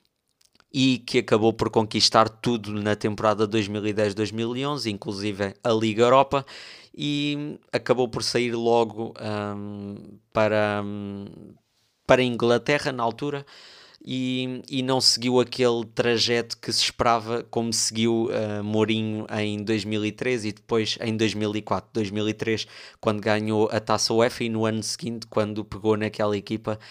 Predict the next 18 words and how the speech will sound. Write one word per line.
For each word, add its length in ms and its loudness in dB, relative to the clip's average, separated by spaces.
e 100 -4
conquistou 560 0
a 60 2
Liga 220 0
dos 80 -4
Campeões. 480 0
Era 120 0
isso 200 -4
que 80 -20
Pinto 220 -6
da 40 0
Costa 340 0
desejava 560 4
de 160 -6
André 300 2
Vilas 320 -2
Boas 220 -2
também. 400 -2